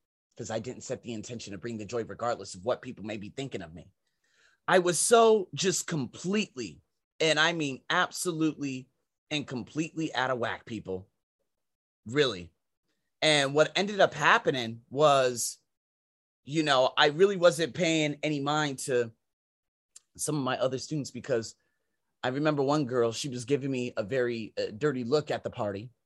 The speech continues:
And then there was another one who just doesn't like speaking. And I just hate wasting my time with those people. So you end, you can end up seeing, "Okay, you know what? I'm gonna focus on this area of class and this."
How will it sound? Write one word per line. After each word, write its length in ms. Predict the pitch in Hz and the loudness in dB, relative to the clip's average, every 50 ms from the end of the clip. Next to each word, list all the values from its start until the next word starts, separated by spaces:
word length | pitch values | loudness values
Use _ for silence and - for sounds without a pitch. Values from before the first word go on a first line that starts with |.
| _ - | _ -10
And 80 | 120 | -6
then 120 | 110 127 127 | -6 -4 -4
there 100 | 131 123 | -2 -4
was 140 | 123 117 120 | -4 -4 -4
another 280 | 117 127 143 139 131 | -4 -2 -2 -2 -2
one 200 | 127 123 117 113 | -4 -6 -6 -6
who 140 | 104 120 131 | -8 -10 -10
just 240 | 120 151 160 151 - | -8 -8 -8 -6 -8
doesn't 200 | 143 - 135 120 | -8 -8 -8 -6
like 160 | 123 127 110 | -6 -6 -6
speaking. 520 | - - - 117 107 - 107 104 113 127 - _ _ _ - | -8 -10 -10 -10 -10 -10 -10 -10 -10 -12 -16 _ _ _ -8
And 100 | - 156 | -6 -4
I 40 | 160 | -4
just 220 | 143 165 156 - | -4 -6 -6 -4
hate 160 | 196 190 - | -4 -4 -2
wasting 320 | 127 151 156 151 - 139 127 | -2 -2 -2 -2 -4 -6 -6
my 100 | 117 107 | -6 -6
time 260 | 90 - 123 147 156 | -6 -8 -6 -6 -6
with 120 | 135 98 | -6 -6
those 220 | - 101 90 - - | -8 -10 -12 -12 -14
people. 360 | - 90 - - 65 - _ _ _ _ - - - - | -16 -16 -16 -18 -20 -20 _ _ _ _ -20 -20 -14 -6
So 140 | - - 294 | 4 8 8
you 280 | 226 190 165 196 226 247 | 8 8 6 4 4 4
end, 140 | 262 254 - | 4 2 2
you 140 | 180 170 160 | -2 2 6
can 160 | 202 185 190 | 8 8 8
end 140 | 233 254 240 | 8 6 4
up 100 | 202 147 | 4 4
seeing, 300 | - 240 247 220 180 151 | 2 0 2 4 4 4
"Okay, 360 | 170 160 - 196 151 117 92 85 | 4 4 4 4 4 4 2 0
you 100 | 117 147 | -2 0
know 80 | 156 | 4
what? 160 | 156 160 151 - | 4 4 4 4
I'm 80 | 151 180 | 2 2
gonna 120 | 185 170 | 0 0
focus 360 | - - 156 151 139 131 - | 2 0 0 0 -2 -6 -6
on 120 | 135 120 127 | -6 -2 0
this 200 | 175 220 - - | -2 -2 0 0
area 280 | 135 131 123 117 117 | 0 0 2 0 -2
of 80 | 110 98 | -2 -2
class 360 | - 117 110 104 107 107 - | 0 0 0 0 0 -2 -6
and 160 | 120 107 123 | -6 -2 2
this." 380 | 180 180 - - - - - | 4 4 4 2 0 -8 -10